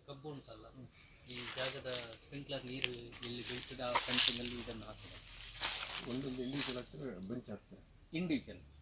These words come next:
Speaker 2: ಕೆಲವರು ಎಂತಂದ್ರೆ ಈ ಸ್ಪೇಸಲ್ಲಿ ಒಂದು ಮಲ್ಟಿಪಲ್ ಹಾಕ್ತಾರೆ, ಈಗ ಬರ್ಲಿ ಬುಷ್ ಥರ.
Speaker 1: ಬುಷ್ ಥರ.
Speaker 2: ಬುಷ್ ಥರ.
Speaker 1: ಹಾ, ಬೋರ್ವೆಲ್ ಅದು.
Speaker 2: ಅಲ್ಲಿಂದ, ಆ, by gravity ಹೋಗುತ್ತೆ.
Speaker 1: ಗ್ರಾವಿಟಿ ಹೋಗುತ್ತೆ.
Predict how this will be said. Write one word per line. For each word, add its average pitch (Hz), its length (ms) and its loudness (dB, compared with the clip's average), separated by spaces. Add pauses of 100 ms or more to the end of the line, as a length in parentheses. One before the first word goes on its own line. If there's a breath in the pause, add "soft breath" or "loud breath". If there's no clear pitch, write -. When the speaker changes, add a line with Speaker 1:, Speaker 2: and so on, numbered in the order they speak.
(440)
Speaker 2:
ಕೆಲವರು 139 240 0
ಎಂತಂದ್ರೆ 120 760 -4
ಈ 120 40 -6
ಸ್ಪೇಸಲ್ಲಿ 127 760 -4
ಒಂದು 110 480 -6
ಮಲ್ಟಿಪಲ್ 123 340 -4
ಹಾಕ್ತಾರೆ, 104 360 -6
ಈಗ 107 300 -4
ಬರ್ಲಿ 95 220 -6
ಬುಷ್ - 220 -8
ಥರ. 98 100 -8 (340)
Speaker 1:
ಬುಷ್ 135 160 -6
ಥರ. 113 160 -4
Speaker 2:
ಬುಷ್ - 420 -12
ಥರ. 95 60 -12
Speaker 1:
ಹಾ, - 420 -10
ಬೋರ್ವೆಲ್ 135 300 -4
ಅದು. - 260 -10
Speaker 2:
ಅಲ್ಲಿಂದ, 113 240 -10
ಆ, 110 500 -10 (320)
by 107 340 -6
gravity 110 280 -4
ಹೋಗುತ್ತೆ. 92 460 -10
Speaker 1:
ಗ್ರಾವಿಟಿ 135 380 0
ಹೋಗುತ್ತೆ. 113 380 -12